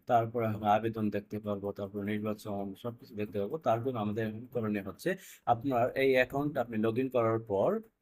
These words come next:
তারপর আপনাদের কাজ হচ্ছে আপনার তথ্যগুলো সঠিকভাবে দেখবেন, আছে কিনা। সঠিকগুলো দেখার পর আপনাকে প্রথমে এখন করতে হবে, কাজ করতে হবে, আপনাকে বিকাশে যেতে হবে। বিকাশে গিয়ে আপনার ওই রোল নাম্বার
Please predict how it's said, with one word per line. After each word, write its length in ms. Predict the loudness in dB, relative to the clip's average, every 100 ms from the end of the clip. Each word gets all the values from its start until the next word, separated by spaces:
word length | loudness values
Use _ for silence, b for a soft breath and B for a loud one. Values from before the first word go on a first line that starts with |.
| 2
তারপর 400 | 4 4 0 -2
আপনাদের 440 | -2 -4 -4 0
কাজ 260 | 2 2 0
হচ্ছে 320 | -10 -4 -4 -4 b b b _ _ _ _ _ _ _ _ _ _ _ _ _
আপনার 260 | -10 -8 -6
তথ্যগুলো 480 | -6 -4 -2 0 -2
সঠিকভাবে 480 | -4 -6 -2 -2 0
দেখবেন, 380 | -2 0 -2
আছে 220 | -4 -6 -6
কিনা। 160 | -6
সঠিকগুলো 500 | -6 -6 -6 -4 -4
দেখার 440 | -2 -4 -4 -6 -4
পর 260 | 0 4
আপনাকে 480 | 4 4 -4 -2 -2 -4 B B
প্রথমে 340 | -2 0 0 -2
এখন 220 | -2 -4
করতে 300 | -4 -4 -6
হবে, 120 | -4
কাজ 220 | -2 -2
করতে 260 | -2 -6 -4
হবে, 140 | 2
আপনাকে 300 | 2 2 -6
বিকাশে 400 | -4 -4 -4 -6
যেতে 260 | -6 -6 -4
হবে। 160 | -4 -2
বিকাশে 380 | -2 -2 -6
গিয়ে 160 | 0 0
আপনার 340 | 0 -2 -8 -2
ওই 220 | 4 4
রোল 360 | 6 4 4 2
নাম্বার 300 | 2 2 0